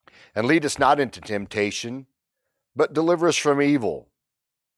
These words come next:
For thine is the kingdom, and the power,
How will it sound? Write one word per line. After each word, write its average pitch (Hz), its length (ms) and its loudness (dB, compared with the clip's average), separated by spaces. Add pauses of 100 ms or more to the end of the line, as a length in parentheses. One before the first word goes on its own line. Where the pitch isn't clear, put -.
(160)
For 104 140 -2
thine 113 240 2
is 107 160 -4
the 104 100 -6
kingdom, 110 560 -4 (480)
and 98 100 -14
the 95 60 -8
power, 95 560 0